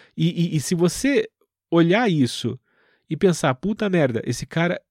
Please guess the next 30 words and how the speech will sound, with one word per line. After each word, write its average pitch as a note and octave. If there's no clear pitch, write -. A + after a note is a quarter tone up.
é D#3+
um F3
cara E3+
super-humano G3
por B2
fazer C3
isso", G#2+
beleza, F#3
você C#3
colocou F3
um G3+
muro F#3+
que -
vai F3+
impedir E3+
o E3+
teu F3
desenvolvimento. E3
Porque A#3
se A3+
precisa G3+
ser A3+
um F#3+
super-humano G3
pra C#3+
conseguir C#3+
esse C3
tipo B2
de A2+
feito, F3